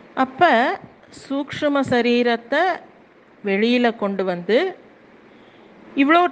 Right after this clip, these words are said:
டிராவல்ஸ் எல்லாம் பண்றதுக்கு சுவாமிஜி நம்மளுக்கு சொல்லி கொடுக்குறாரு அப்படின்னு சொன்னா, அவருக்கு அந்த விஷயம் தெரியாம இருந்திருக்குமா? அந்த நுணுக்கங்கள் தெரியாம இருக்குமா? இறைநிலையே அடைந்த ஒரு மகான் இல்லையா?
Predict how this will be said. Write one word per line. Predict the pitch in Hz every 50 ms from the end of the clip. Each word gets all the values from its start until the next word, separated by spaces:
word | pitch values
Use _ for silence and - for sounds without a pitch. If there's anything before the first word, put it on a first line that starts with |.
| -
டிராவல்ஸ் | 285 262 269 277 277 294 294 294 277 -
எல்லாம் | 269 254 254 262 277 285 262
பண்றதுக்கு | 262 247 233 226 240 233 226 226 226 226 330 359 -
சுவாமிஜி | 247 240 240 240 233 220 240
நம்மளுக்கு | 233 226 214 202 196 196 -
சொல்லி | 214 214 220
கொடுக்குறாரு | 226 233 220 208 208 208 196 190 190 196 202 -
அப்படின்னு | - 190 180 175 185 196 196
சொன்னா, | 196 - 175 170 165 165 165 180 208 247 285 302 - - - - - - - - - - - - - - - - - - - - - - - - - - -
அவருக்கு | - - 190 202 214 220 254 262 269 262 262 285
அந்த | 277 254 226 214
விஷயம் | 208 202 208 - 226 226 220
தெரியாம | 220 196 196 202 214 208 208 202 190
இருந்திருக்குமா? | 185 185 185 185 180 - 180 175 175 190 233 294 - - - -
அந்த | - 202 202 196 202 202
நுணுக்கங்கள் | 208 214 233 240 240 269 254 240 233 214
தெரியாம | 214 - 196 196 202 214 214 208 208
இருக்குமா? | 185 180 175 - 185 175 175 190 226 277 294 - - - - - - - - - - - - - - - -
இறைநிலையே | - 196 196 220 226 240 240 233 233 233 233 247 277 320
அடைந்த | 302 262 220 226 233 240 240 254
ஒரு | 247 240 226
மகான் | 214 202 202 208 214 214
இல்லையா? | 208 208 202 190 185 220 302 349 262 196